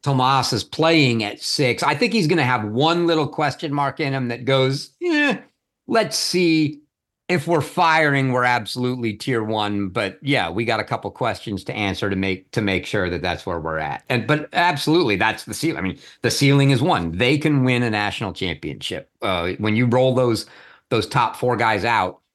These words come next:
you can win a national championship right there. Uh, so, so that's the ceiling.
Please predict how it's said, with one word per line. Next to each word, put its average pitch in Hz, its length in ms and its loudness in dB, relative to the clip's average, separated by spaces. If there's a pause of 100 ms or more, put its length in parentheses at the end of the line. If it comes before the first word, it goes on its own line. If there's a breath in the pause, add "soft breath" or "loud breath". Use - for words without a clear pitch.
you 131 180 2
can 135 160 2
win 120 140 0
a 113 40 -2
national 110 420 -4
championship 90 600 -6
right 90 220 -2
there. 92 460 -2 (320)
Uh, 82 420 -4
so, 101 400 -2
so 110 140 -4
that's 123 260 0
the 95 80 -6
ceiling. 107 560 0